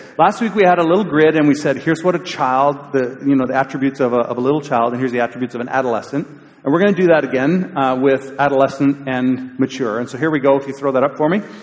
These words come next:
The deep end is all about independence. I said last week, infancy, the shallow end, is all about being dependent. Kids need their parents to feed them, protect them,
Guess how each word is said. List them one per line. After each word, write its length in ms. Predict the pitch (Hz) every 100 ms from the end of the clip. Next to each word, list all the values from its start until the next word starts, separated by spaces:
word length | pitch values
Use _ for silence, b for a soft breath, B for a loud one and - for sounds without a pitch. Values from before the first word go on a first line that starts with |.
| B B B B -
The 80 | 160
deep 320 | 160 254 254
end 240 | 131 135
is 100 | 135
all 240 | - 151 175
about 220 | 165 151
independence. 760 | 156 147 147 139 127 - - - - _ _ _ B B B
I 60 | 143
said 220 | 147 208
last 260 | 202 190 208
week, 140 | 214 - - - _ _ _ 202
infancy, 680 | 262 247 170 - 147 156 180
the 100 | 139
shallow 400 | 202 214 214 165
end, 160 | 160
is 80 | 151
all 180 | 165 175
about 340 | 170 156 165
being 280 | 165 156 151
dependent. 540 | 156 - 156 120 123
Kids 280 | - 165 127
need 160 | 147 135
their 80 | 131
parents 380 | - 131 -
to 60 | -
feed 260 | - 151 143
them, 140 | 117
protect 400 | 113 - 151 -
them, 400 | 135 127 B B